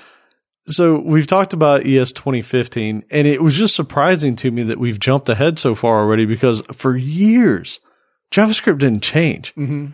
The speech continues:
Speaker 1: I mean,
Speaker 2: It was
Speaker 1: like,
Speaker 2: like, what, over a decade, wasn't
Speaker 1: yeah,
Speaker 2: it?
Speaker 1: for, like, a decade, it was stuck at four or whatever it was. And so, like, now it just seems to just be bolting ahead 'cause people, uh, one of the articles I read said that, uh, JavaScript, I believe, is one of the most con-,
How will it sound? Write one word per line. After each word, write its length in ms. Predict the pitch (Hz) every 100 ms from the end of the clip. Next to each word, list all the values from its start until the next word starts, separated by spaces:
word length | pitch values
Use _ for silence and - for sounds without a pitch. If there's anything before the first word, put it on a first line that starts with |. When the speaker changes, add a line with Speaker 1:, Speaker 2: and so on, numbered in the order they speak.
| -
Speaker 1:
I 40 |
mean, 80 | 190
Speaker 2:
It 40 | 160
was 80 |
Speaker 1:
like, 140 | 151 143
Speaker 2:
like, 80 | 147
what, 160 | 147
over 220 | 123 143
a 60 | 123
decade, 380 | 120 170 170 120
wasn't 200 | 220 254
Speaker 1:
yeah, 80 | 180
Speaker 2:
it? 60 |
Speaker 1:
for, 120 | - 185
like, 180 | 185
a 60 | 165
decade, 540 | 120 143 208 - 139
it 60 | 123
was 140 | 113
stuck 240 | - 160 151
at 160 | -
four 600 | - - - 135 147 151 - -
or 140 | 127
whatever 380 | 127 143 156 165
it 80 | 160
was. 340 | 190 202 196
And 240 | - 147
so, 180 | 139 175
like, 400 | 156 147 131 -
now 300 | 147 131 180
it 100 | 208
just 220 | 147 147
seems 260 | - 139 123
to 80 | -
just 260 | 120 120
be 120 | 107 127
bolting 480 | 131 123 127 120
ahead 360 | 107 101 113 104
'cause 200 | 110 113
people, 460 | - 165 156 135 - - - -
uh, 240 | 123 120
one 180 | 127 170
of 80 | 226
the 80 | 160
articles 420 | 151 196 135 113
I 60 |
read 340 | 107 110 160 131
said 200 | 127 110
that, 260 | 110 101 -
uh, 320 | 117 110 110
JavaScript, 720 | 110 120 147 156 - 143 - -
I 140 | 123
believe, 720 | 107 117 107 110 139 165 - _ _ _ _ _ -
is 260 | 131 120 101
one 200 | 120 135
of 120 | 120
the 160 | 135
most 480 | 131 117 120 131 -
con-, 280 | - 117 104